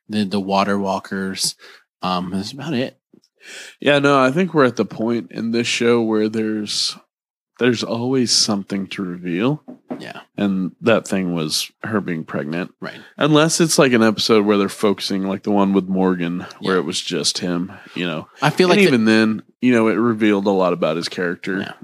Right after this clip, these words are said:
Speaker 2: that you were like, "What happened since, you know, episode one to now?" <laughs>
Speaker 1: Yeah. I
Speaker 2: Yeah.
Speaker 1: feel like they're just, um, trying to prolong the revelation if Glenn is dead or not.
Speaker 2: Right.
Speaker 1: And I think, and it's,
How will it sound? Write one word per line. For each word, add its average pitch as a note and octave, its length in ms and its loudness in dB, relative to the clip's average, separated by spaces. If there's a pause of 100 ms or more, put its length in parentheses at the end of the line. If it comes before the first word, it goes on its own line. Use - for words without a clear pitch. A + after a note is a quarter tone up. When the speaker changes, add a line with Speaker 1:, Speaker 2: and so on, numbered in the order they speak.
Speaker 2:
that D2+ 280 -6 (600)
you F#2+ 120 -2
were D2+ 80 -2
like, D2 260 -6
"What G2 160 2
happened F2+ 800 -2
since, - 640 -4
you G2 140 -4
know, G2+ 140 -2
episode G2+ 440 -4
one B2+ 300 -4
to C#3 100 -6
now?" C#3+ 380 -2
<laughs> - 20 -12
Speaker 1:
Yeah. G2+ 200 -4 (200)
I A#2+ 120 0
Speaker 2:
Yeah. F#2+ 40 -2
Speaker 1:
feel D#3 140 6
like D3 160 2
they're B2 160 4
just, A2 420 2
um, F#2 440 -2
trying F#2 380 -6
to - 120 -8
prolong F2+ 640 -14
the E2 240 -16 (160)
revelation F2 560 -12
if E2+ 140 -20
Glenn E2+ 220 -14
is - 160 -14
dead - 240 -12
or - 60 -20
not. - 260 -20
Speaker 2:
Right. - 200 0 (560)
Speaker 1:
And - 180 -10
I G#2+ 120 -8
think, - 200 -8 (320)
and A2+ 460 0 (340)
it's, A#2+ 180 -4